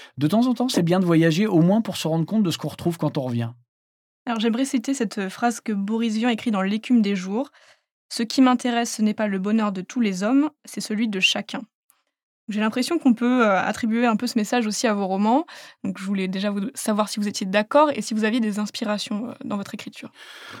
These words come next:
Speaker 1: Et c'est une très jolie formule. Euh, les grands auteurs ont souvent fabriqué des très grandes formules. Moi, je suis attaché à la vie. Euh, vous trouverez toujours,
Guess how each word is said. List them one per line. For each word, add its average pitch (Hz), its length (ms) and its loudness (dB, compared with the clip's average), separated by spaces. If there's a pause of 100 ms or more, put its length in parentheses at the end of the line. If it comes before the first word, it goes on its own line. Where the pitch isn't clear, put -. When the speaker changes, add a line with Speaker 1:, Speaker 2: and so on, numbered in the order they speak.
(120)
Speaker 1:
Et 156 80 -6
c'est 135 160 4
une 135 60 8
très 180 180 4
jolie 151 180 4
formule. 123 480 2 (680)
Euh, 117 520 -4
les 120 160 2
grands 151 240 4
auteurs 165 320 2
ont 143 80 2
souvent 143 260 0
fabriqué 135 340 2
des 147 120 4
très 156 180 2
grandes 151 220 4
formules. 127 480 2
Moi, 139 160 2
je - 80 -6
suis 147 100 0
attaché 135 320 -2
à 151 60 2
la 135 100 2
vie. 127 240 0 (720)
Euh, 127 60 -4
vous 127 180 0
trouverez 160 320 2
toujours, 202 520 2